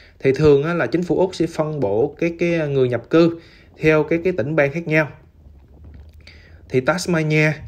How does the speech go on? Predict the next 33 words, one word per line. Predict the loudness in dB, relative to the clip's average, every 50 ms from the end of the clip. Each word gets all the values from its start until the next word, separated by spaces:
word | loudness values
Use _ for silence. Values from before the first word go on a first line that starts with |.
| -12 -4
là | -2 -2 -2
một | 0 -2 -2 0 0
trong | 0 0 0 0
những | -4 -4
tỉnh | -4 -4 -2 0
bang | 2 2 2 0 0 -4 -10 -10
có | -8 -6 -4 -2 0 -2 -2 -2 -2
cái | 0 0
lượng | 2 2 2 0 0 -2 -4 -6 -6
mà | -6
nhập | -4 -6 -8 -8 -4 2
cư | 2 2 2 2 -4 -10 -20 -20 -20 -20 -20 -20 _ -20 _ -4 0
trên | 2 2 2 2 2
cái | 2 2
dân | 2 2 0
số | -2 0 2 2 2 2
rất | 0 -2 -2
là | -4 -4
cao. | 0 0 -2 -2 -2 -6 -16 -20 _ _ -20 -6 -4
Có | -2 0
nghĩa | 2 2 2
là | 2 0
tổng | -2 -2 -6 -4 -4 -2 -2
cái | 0 0
lượng | 0 0
nhập | 0 -6 -2
cư | 0 2 2 2 0
á, | -2 -2
thì | -4 -6
cũng | -6 -6 -8
không | -6 -8 -2 0
quá | 0 0
cao, | 2 0 0 0 0